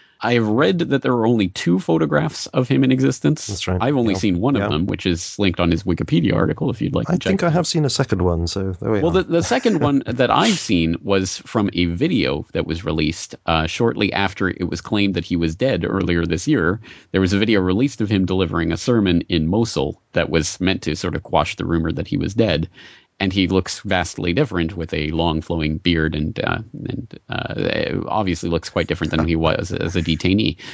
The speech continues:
Speaker 1: But interestingly, if you look at his, uh, mugshot from his detainee, uh, time at Camp Bucca, it looks, I think, uh, well, very, very similar, we'll say, to the picture that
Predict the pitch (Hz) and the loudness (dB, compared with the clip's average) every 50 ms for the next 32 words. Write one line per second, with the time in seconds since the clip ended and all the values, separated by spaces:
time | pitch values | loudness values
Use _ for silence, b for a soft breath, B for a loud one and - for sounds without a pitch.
0 | B B - 143 - - 214 240 240 - 160 139 - - 107 90 85 85 82 80 | B B -2 -2 0 2 0 2 2 2 0 0 0 0 2 2 2 2 0 0
1 | 110 - B B B B B B B _ - - 104 104 - 127 120 - 135 135 | -2 -4 B B B B B B B _ -12 -10 -8 -4 -2 -2 0 2 2 2
2 | 139 180 196 - 147 131 120 120 113 104 92 - 101 92 92 90 101 135 143 131 | 2 2 0 0 0 0 0 0 0 0 0 0 0 0 2 2 2 0 0 0
3 | - - 95 80 - - - 92 87 87 95 85 82 - _ - 92 92 - 98 | 0 0 0 0 0 -2 -4 -2 -2 0 -2 -2 -4 -4 _ -2 -2 0 2 0
4 | 87 82 85 82 82 80 - - - 85 80 76 - 104 98 92 85 82 78 - | 2 2 2 2 2 0 -2 -4 -4 -6 -6 -4 -4 -2 0 2 2 0 0 0
5 | - 90 85 - - - - - - 73 69 95 B B B B B B B B | -2 -2 -2 0 0 0 0 2 0 0 0 -2 B B B B B B B B
6 | _ _ _ _ _ - 139 - - 151 165 180 - - - - - - _ _ | _ _ _ _ _ -2 0 2 2 2 2 0 0 -4 -8 -10 -10 -12 _ _
7 | _ _ _ _ _ _ _ - - 156 220 262 - - 113 82 80 85 - - | _ _ _ _ _ _ _ 0 2 4 4 4 2 2 2 2 2 0 -2 -6
8 | - - - - - - - - 123 120 127 139 139 139 131 - - 107 113 151 | -10 -10 -10 -8 -8 -8 -4 -2 0 2 2 4 2 2 0 0 -2 0 2 2
9 | 165 170 160 151 143 120 131 131 127 113 107 - 107 92 80 76 69 69 78 78 | 2 4 4 2 2 2 2 4 4 2 2 2 2 2 2 2 0 -2 -2 -2
10 | 78 - - 73 78 80 76 - - - 101 92 92 90 85 - - - 92 - | -4 -2 0 2 2 2 0 -2 -2 0 2 2 2 2 0 -2 -4 -4 -2 0
11 | 127 117 - - - 110 101 95 95 95 - 90 85 80 | -2 -2 -2 -2 0 2 2 2 2 2 2 0 0 -2